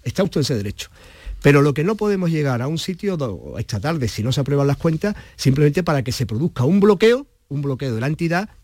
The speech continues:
que perjudica a la entidad. En ese sentido, hay que mandar también un mensaje a esos terceros que están pendientes de nuestras cuentas, a la Liga de Fútbol Profesional, a las entidades financieras. Claro que sí.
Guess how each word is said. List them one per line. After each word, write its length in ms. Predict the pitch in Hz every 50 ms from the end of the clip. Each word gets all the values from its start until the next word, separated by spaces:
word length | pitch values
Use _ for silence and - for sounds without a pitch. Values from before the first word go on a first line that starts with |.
| _ -
que 100 | 127 113
perjudica 720 | - 120 110 98 107 95 107 117 113 - 156 180 - _ -
a 80 | 120
la 100 | 123 113
entidad. 340 | 101 95 90 101 101 92 - - - - - - - - - - - - - -
En 80 | 143 160
ese 160 | 202 196 233
sentido, 520 | 202 226 214 233 233 190 139 110 95 92 95 - _ _ _ -
hay 140 | 147 170 165
que 100 | 196 185
mandar 280 | 185 180 170 180 175 151
también 220 | 175 170 175 175
un 140 | 170 170 175
mensaje 640 | 170 156 156 147 - - 175 170 156 165 160 160 - -
a 100 | 131 151
esos 240 | 160 - 208 180 -
terceros 480 | - 156 139 113 - 202 233 233 190
que 40 | 147
están 200 | 139 - 151 147
pendientes 360 | - 143 139 151 147 135 135
de 40 | 131
nuestras 260 | 127 117 - 117 95
cuentas, 460 | - - 135 139 139 233 254 254 - - - - - - - - -
a 100 | - 120
la 100 | 107 101
Liga 200 | 123 135 143 151
de 60 | 135
Fútbol 200 | - 170 170 165
Profesional, 580 | 175 175 151 143 147 127 139 147 143 123 107
a 60 | 110 113
las 120 | 117 117
entidades 440 | 120 117 104 120 120 139 147 156 -
financieras. 400 | 156 151 139 - 151 113 101 -
Claro 220 | - 120 - 202
que 60 | -
sí. 200 | - - 247 277